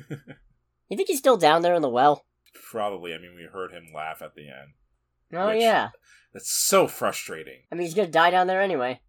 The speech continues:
Speaker 2: Yeah, as I say, like, I don't know if that's supposed to be sequel bait. I doubt this is getting a sequel.
Speaker 1: Hey, you never know.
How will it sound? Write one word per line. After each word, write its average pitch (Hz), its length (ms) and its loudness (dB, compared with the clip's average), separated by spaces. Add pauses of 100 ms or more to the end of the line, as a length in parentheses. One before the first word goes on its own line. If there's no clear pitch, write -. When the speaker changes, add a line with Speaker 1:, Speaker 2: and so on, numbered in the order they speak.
Speaker 2:
Yeah, 147 280 6
as 131 120 2
I 131 40 -8
say, 139 200 -2
like, 113 160 -4
I 113 100 -2
don't 117 120 -4
know 110 120 -4
if 104 80 -8
that's 110 180 -4
supposed 107 260 -6
to 104 60 -12
be 87 60 -10
sequel 104 380 -10
bait. 98 260 -8
I 85 100 -6
doubt 82 260 -8
this - 120 -16
is 82 120 -20
getting 80 220 -16
a 76 40 -18
sequel. 78 540 -16 (280)
Speaker 1:
Hey, - 140 -2
you 247 40 0
never 262 200 0
know. 233 260 2